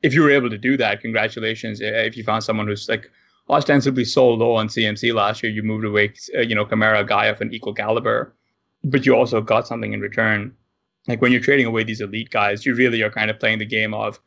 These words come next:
is he undervalued relatively to, uh, his peer group? And, and C M C was a guy who was, and that was a phenomenal arbitrage, uh,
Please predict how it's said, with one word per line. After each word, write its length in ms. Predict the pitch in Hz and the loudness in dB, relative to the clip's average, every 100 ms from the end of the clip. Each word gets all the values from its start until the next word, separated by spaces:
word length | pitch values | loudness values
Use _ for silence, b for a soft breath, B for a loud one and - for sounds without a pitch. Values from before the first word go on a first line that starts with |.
| b b - | b b 0
is 120 | 123 | 2
he 120 | 117 | 2
undervalued 680 | 113 110 110 107 110 104 131 | 0 0 2 2 0 -4 -2
relatively 540 | 110 110 110 104 104 | 0 0 -4 -6 -8
to, 340 | - 110 104 - | -8 -10 -10 -8
uh, 180 | 110 110 | -6 -4
his 160 | 107 104 | -6 -4
peer 260 | - 113 | 0 2
group? 300 | 107 101 101 | 2 -2 -4
And, 300 | 104 101 104 | -2 -2 -2
and 160 | 113 107 | -2 0
C 120 | 185 | 2
M 120 | 131 | 2
C 140 | - 117 | 2 0
was 140 | 107 | 0
a 60 | 104 | 0
guy 220 | 104 104 | 0 0
who 100 | 107 | -2
was, 640 | 101 107 107 101 104 - - | -2 2 4 2 -4 -14 -8
and 140 | 113 110 | -2 0
that 100 | 110 | 2
was 100 | 113 | 0
a 60 | 104 | -4
phenomenal 600 | - 110 107 107 101 - 101 101 - | -2 0 0 -2 -4 -2 -2 0 -2
arbitrage, 640 | 104 - 104 104 104 - | -2 0 0 0 -4 -4
uh, 300 | 117 - | -2 -2